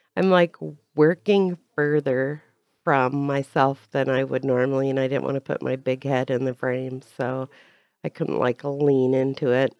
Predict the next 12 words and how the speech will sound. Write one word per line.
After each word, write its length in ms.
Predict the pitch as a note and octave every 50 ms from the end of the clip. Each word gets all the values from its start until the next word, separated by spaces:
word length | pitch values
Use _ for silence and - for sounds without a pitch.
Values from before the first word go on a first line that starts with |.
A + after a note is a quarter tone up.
| _
<laughs> 340 | - D#3+ - - - - _ _ _ _ _ _ _ _ _ _ _ _ _ _ _ _ _ _ _ _
But 180 | - - G2+ -
it 140 | - G#2+ -
worked 300 | D#3+ C#3+ C3 - - E2+
out. 260 | E2+ E2+ D#2+ - - _ _ _ _ _ _ _ _ _ _ _ -
They 80 | E3 E3
turned 240 | - D#3 D3 - -
out 220 | - - - _
cute, 340 | - - A1 G1+ - - - - -
so. 300 | - - G#1 A1+ D#3 D#3+ - _ _ _ _ _ _ _ _ _ _ _ _ _ _ _ _ _ _ _ _ _ _ _ _ _ _ _ _ _ _ _ _ _ _ _ _ _ _ _ _ _ _ _ _ _ _ _ _ _ _ _ _ _ _ _ _ _ _ _ _ _ -
So 60 | G#3
yeah, 560 | F#3+ G3 G3+ G#3+ A3+ A3 F#3 E3 D#3+ D#3 D3+